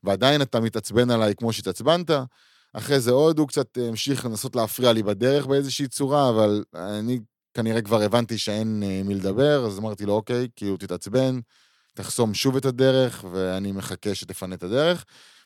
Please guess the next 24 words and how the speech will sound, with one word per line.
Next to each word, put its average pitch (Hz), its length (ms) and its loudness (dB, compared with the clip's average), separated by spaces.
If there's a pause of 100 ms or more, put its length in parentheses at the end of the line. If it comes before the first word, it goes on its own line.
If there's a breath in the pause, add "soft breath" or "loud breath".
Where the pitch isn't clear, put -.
ושהוא 123 200 0
הבין 160 180 4
כנראה 135 280 0
שאין 135 180 0
לו 135 80 2
עם 135 80 2
מי 135 80 0
לשחק 135 380 0
כל 131 160 2
כך, 113 320 0
אז 101 160 -2
הוא 104 180 -2
פינה 107 200 -2
את 104 100 -4
הדרך. 82 420 -6 (600 soft breath)
מה 110 120 -4
שאצלי 147 1400 2
עוד 175 140 6
יותר 185 200 0
הרגיז 180 300 -4
אותי, 165 180 -4
שנשארתי 131 600 0
עם 156 100 -2
התחושת 139 680 -2